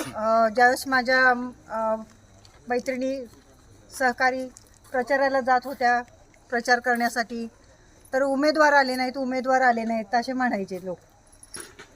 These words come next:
त्यासाठी मग आम्हाला परत परत तुमच्यापर्यंत येण्यासाठी थोडा वेळ लागायला लागला. प्रत्येकाकडे जाणे शक्य नाही आहे वेळेअभावी, म्हणून मग ही घोंगडी बैठक, अ, करूयात असं मी सांगितलं त्यांना.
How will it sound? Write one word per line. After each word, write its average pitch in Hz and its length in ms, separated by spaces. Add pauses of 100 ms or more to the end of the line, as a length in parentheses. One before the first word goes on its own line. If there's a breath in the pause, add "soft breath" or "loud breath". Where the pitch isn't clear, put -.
त्यासाठी 285 440
मग 285 160
आम्हाला 285 360
परत 285 300
परत 302 340
तुमच्यापर्यंत 277 540
येण्यासाठी 269 680
थोडा 269 440
वेळ 285 220
लागायला 208 340
लागला. 170 160
प्रत्येकाकडे 285 760
जाणे 285 260
शक्य 294 320
नाही 196 280
आहे 147 100 (320)
वेळेअभावी, 196 600 (1040)
म्हणून 254 280
मग 311 120
ही 311 200
घोंगडी 285 340
बैठक, 294 460
अ, 277 220 (300)
करूयात 285 400
असं 277 220
मी 285 180
सांगितलं 214 480
त्यांना. 185 280